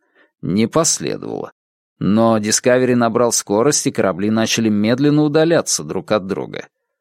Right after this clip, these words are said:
Через несколько часов предельно осторожного маневрирования оба корабля поднялись на тысячу километров.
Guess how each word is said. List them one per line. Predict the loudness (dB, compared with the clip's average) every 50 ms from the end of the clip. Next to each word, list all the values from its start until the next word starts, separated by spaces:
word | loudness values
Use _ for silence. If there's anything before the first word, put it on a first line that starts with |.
| _ _ _ _ _ _
Через | -2 -2 0 0 0 0 2
несколько | 2 2 2 0 0 0 -2 0 0 -2
часов | -2 0 0 0 2 2 2 0 0 -2 _
предельно | 0 2 2 2 2 0 0 2 2 2 2 2 2 2
осторожного | 0 0 2 2 2 2 2 2 2 2 2 2 2 2
маневрирования | 2 2 2 0 0 0 2 2 4 4 4 4 4 4 2 2 0 -2 _
оба | -2 0 0 2 0 0
корабля | 0 2 2 2 2 2 2 0 0
поднялись | 0 -2 -2 0 0 0 2 2 2 2 2 0
на | 0 -2 -2 -4
тысячу | -6 _ -2 -2 0 0 -2 -4 -4 -4 -4 -6 -6 -6
километров. | _ -2 0 2 2 0 0 0 -2 -2 -4 -4 _ -12 -14 -14 -14 -16 -20